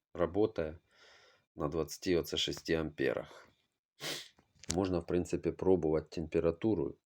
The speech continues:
Може бути, вона щас відключиться, бо, якщо, як ми пам'ятаємо, дотрагуюся і відключається. Гарячі резистори, градусів п'ятдесят-шістдесят. Чи резистори, транзистори, мосфети.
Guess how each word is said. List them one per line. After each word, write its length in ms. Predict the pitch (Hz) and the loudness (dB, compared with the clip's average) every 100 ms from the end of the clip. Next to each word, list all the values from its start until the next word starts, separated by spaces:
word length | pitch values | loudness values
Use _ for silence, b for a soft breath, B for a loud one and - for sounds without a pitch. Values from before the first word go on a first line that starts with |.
| _ _ | _ _
Може 280 | 76 85 87 | -2 2 2
бути, 280 | 80 82 80 | 0 -2 0
вона 120 | 76 | -2
щас 280 | - 67 - | -2 -6 -12
відключиться, 600 | - 92 76 - - - | -6 -2 -2 -4 -6 -6
бо, 180 | - - | -4 -6
якщо, 200 | - 80 80 - - - _ _ | -4 -6 -6 -8 -10 -20 _ _
як 180 | 73 - | -12 -10
ми 80 | 82 | -6
пам'ятаємо, 420 | - 95 80 73 | 0 0 0 -4
дотрагуюся 600 | 73 92 101 82 73 78 | 0 6 6 6 0 -4
і 40 | |
відключається. 680 | 76 - 78 - - - - B B B B B B - | -4 -6 -8 -6 -8 -10 -14 B B B B B B -12
Гарячі 580 | 78 117 123 73 - - | 10 12 12 12 6 -2
резистори, 640 | 76 82 123 - - - | -2 0 -4 -2 -2 0
градусів 580 | 82 95 90 85 - 82 | 4 6 6 2 -4 -6
п'ятдесят-шістдесят. 1200 | - 80 82 95 87 - 78 73 - - - - _ _ | -6 -8 -2 2 2 2 -2 -2 -2 -6 -6 -12 _ _
Чи 120 | - 78 | -2 0
резистори, 540 | 73 67 - - 76 | 0 -2 -10 -12 -8
транзистори, 720 | - 90 85 76 - - 82 - _ _ | 2 4 4 -2 -10 -16 -20 -20 _ _
мосфети. 480 | 85 85 - - - | -4 -4 -2 -4 -4